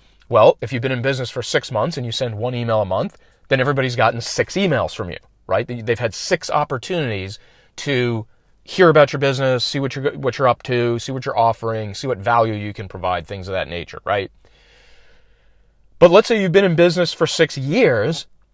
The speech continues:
and somewhere along the way you decided, "Well, I'm gonna do, you know, I'm gonna do a weekly email,"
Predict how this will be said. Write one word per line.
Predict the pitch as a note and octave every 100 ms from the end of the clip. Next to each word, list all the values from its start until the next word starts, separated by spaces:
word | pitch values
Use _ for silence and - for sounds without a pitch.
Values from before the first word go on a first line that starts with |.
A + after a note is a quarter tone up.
| _ _
and | D#3 D3 D3+ D3
somewhere | - A3+ F3
along | D#3 D3+
the |
way | C#3 C#3+
you |
decided, | C#3 C#3 C#3+ C#3+
"Well, | D3
I'm | C#3+
gonna | D3
do, | C3 C#3+ C#3 C3+ B2+ C3
you | D3+
know, | A2+
I'm | C3+
gonna | C3+
do | C#3+
a |
weekly | C3 G3+ - A#2+ D2+ - _ _ _ _
email," | C#3+ A2 F2 -